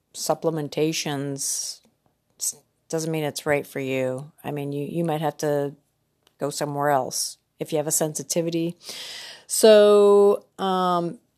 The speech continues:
dabble or look into, <laughs> I don't know, you could dabble with these, right? That's how you find out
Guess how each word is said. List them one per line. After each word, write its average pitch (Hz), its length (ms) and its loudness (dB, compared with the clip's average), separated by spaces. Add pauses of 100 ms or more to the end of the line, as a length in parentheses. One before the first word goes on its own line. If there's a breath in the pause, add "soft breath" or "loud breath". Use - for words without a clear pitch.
(480)
dabble 175 920 0
or 156 720 -2 (340)
look 175 500 0
into, 165 760 -4 (140)
<laughs> - 120 -10
I 208 100 -2
don't 156 160 -6
know, 147 240 -14
you 220 140 -4
could 196 260 -6
dabble 151 380 0
with 147 180 -4
these, 151 440 -6 (100)
right? 165 320 -2 (280)
That's 170 220 -8
how 165 80 -4
you 160 140 -4
find 160 300 -4
out 156 280 -2